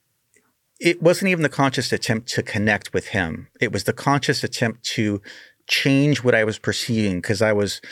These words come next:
I was reading some literature that was talking about your perception, your perception being a key factor on what your experience is and what you're creating. So literally everything in the world is a mirror, a manifestation from within ourselves.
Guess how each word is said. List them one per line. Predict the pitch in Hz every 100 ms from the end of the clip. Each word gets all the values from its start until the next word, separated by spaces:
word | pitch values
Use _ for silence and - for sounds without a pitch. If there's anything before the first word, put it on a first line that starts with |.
| - - -
I | 104
was | 104
reading | 104 127 147
some | - 131
literature | 113 113 110 - 107
that | 101
was | 95
talking | - 104 98 104
about | 95 101 98 95 _ _ _ -
your | 101 98
perception, | - 101 - 95 - - - - _
your | 101
perception | 104 120 - 143 143 - 127 107
being | 110 113 113
a | 95
key | - 139
factor | 120 113 107 - 107 98 107
on | 98
what | 101 -
your | 104
experience | 92 - 127 127 131 143
is | 135 139 - - -
and | 107 98
what | 110
you're | 110
creating. | - 107 101 95 95
So | - 95
literally | 98 113 160 165 135 107 98 104 - - -
everything | 117 131 127 131
in | 123
the | 113
world | 104 104 104 104
is | - 104
a | 98
mirror, | 101 110 113 104 92 -
a | 107
manifestation | 98 107 110 - - 104 95 98 95
from | -
within | 98 92 87
ourselves. | 87 - - - -